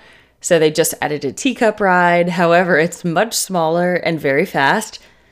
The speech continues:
So we decided we'd opt out and wait till we go back to Magic Kingdom to go on the one that Mommy won't be sick on. Vivi got to check out the bulldozer, and she, that was her first ride that she did by herself.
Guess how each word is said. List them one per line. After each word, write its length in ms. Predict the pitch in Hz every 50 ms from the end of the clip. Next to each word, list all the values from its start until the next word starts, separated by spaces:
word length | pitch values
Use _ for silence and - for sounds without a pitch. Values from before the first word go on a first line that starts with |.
| _ _
So 220 | - - 190 190
we 100 | 190 208
decided 380 | 196 185 180 - 185 175 180 175
we'd 200 | 160 170 165 -
opt 280 | - - 147 147 -
out 220 | 160 143 139 143 -
and 160 | - 147 143
wait 180 | 135 147 143 -
till 120 | - - 143
we 60 | 143
go 140 | 139 143 139
back 180 | 135 139 135
to 100 | - -
Magic 280 | 151 147 139 - - 143
Kingdom 440 | - 160 160 160 180 185 175 190 196
to 100 | 170 214
go 260 | 165 165 151 151 143
on 120 | - 151
the 80 | 151 151
one 400 | 143 143 147 143 147 147 139 - _ _
that 180 | 160 147 -
Mommy 260 | 143 151 139 139 160
won't 200 | 190 240 254 262
be 140 | - 311 302
sick 280 | 277 - - 320 311 -
on. 240 | 302 311 330 320 311 -
Vivi 220 | 175 196 208 196 220
got 160 | 208 202 190
to 100 | - 185
check 220 | - - 170 -
out 180 | 165 151 131 -
the 60 | -
bulldozer, 720 | 151 175 196 208 208 190 208 190 190 190 190 196 196 190 190
and 140 | 180 170 170
she, 140 | - -
that 160 | 147 151 147 143
was 120 | 151 151
her 140 | 180 170 156
first 320 | - - 151 147 147 -
ride 220 | 151 139 131 135 -
that 160 | 143 - -
she 160 | - - 156
did 200 | - 156 147 147
by 120 | - 139
herself. 640 | 135 - - 165 - - - 185 196 202 208 - -